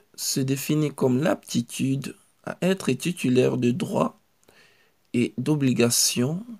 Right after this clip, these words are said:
et à pouvoir les exercer. Le banquier doit vérifier la capacité civile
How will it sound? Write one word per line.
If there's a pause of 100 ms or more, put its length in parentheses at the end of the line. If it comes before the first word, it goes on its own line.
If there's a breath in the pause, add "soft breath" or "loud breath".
(960 soft breath)
et
à
pouvoir
les
exercer. (2500)
Le
banquier
doit
vérifier
la
capacité
civile